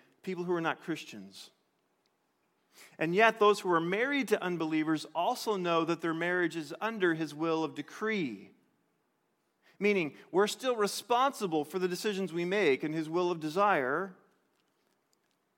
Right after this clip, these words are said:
And we know that we're gonna continue to sin and we'll still be,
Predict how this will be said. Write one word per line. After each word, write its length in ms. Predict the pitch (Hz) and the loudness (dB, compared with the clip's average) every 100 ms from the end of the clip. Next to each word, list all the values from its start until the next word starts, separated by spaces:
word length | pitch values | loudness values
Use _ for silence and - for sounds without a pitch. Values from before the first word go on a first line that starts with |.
| _ | _
And 100 | 156 | -2
we 80 | 180 | 2
know 260 | 196 202 220 | 6 8 8
that 180 | 214 185 | 6 4
we're 120 | 190 | 2
gonna 180 | 208 208 | 2 2
continue 440 | 190 202 196 208 | -2 -2 -2 0
to 80 | 220 | -2
sin 320 | - 180 185 | 0 0 2
and 140 | 196 | 2
we'll 100 | 180 | 0
still 280 | 180 - 202 | 0 0 0
be, 220 | 196 190 | 0 -4